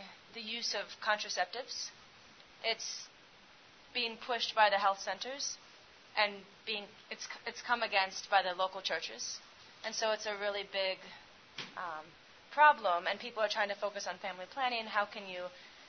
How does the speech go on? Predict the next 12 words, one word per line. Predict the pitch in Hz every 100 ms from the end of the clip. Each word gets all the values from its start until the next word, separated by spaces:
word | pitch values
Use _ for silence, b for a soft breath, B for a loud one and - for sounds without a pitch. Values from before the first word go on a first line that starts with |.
| b b -
really | 240 233
focus | 233 226 226 214
on | 208
how | 226
many | 214
children | 202 294 262 226
to |
have | 214 202
in | 196
your | 190
family, | 190 180 175 170 175 -
um, | 190